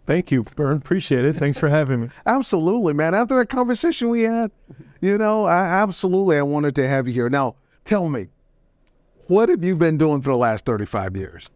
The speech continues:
Speaker 1: Last thirty-five years? Well, you know, started in the family business, uh,
Speaker 2: Yeah.
Speaker 1: right out of college, uh,
Speaker 2: Yeah.
Speaker 1: my brother and I,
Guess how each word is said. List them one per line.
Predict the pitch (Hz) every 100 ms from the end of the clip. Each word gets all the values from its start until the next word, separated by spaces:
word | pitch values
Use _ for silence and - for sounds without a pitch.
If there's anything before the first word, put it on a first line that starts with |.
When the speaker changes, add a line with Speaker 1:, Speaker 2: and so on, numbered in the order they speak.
| -
Speaker 1:
Last | 139 147 -
thirty-five | 165 180 - 170 165
years? | 147 151 170 -
Well, | 165 165 -
you | 165 143
know, | 143
started | - 156 156
in | 165 156
the | 143
family | 139 156 156 160
business, | 131 139 113 160 127
uh, | 131
Speaker 2:
Yeah. | 127
Speaker 1:
right | 123 131
out | 139 151
of | 147
college, | 139 131 156 139 135
uh, | 131
Speaker 2:
Yeah. | 123
Speaker 1:
my | 131
brother | 120 135 127 131
and | 127
I, | 131 131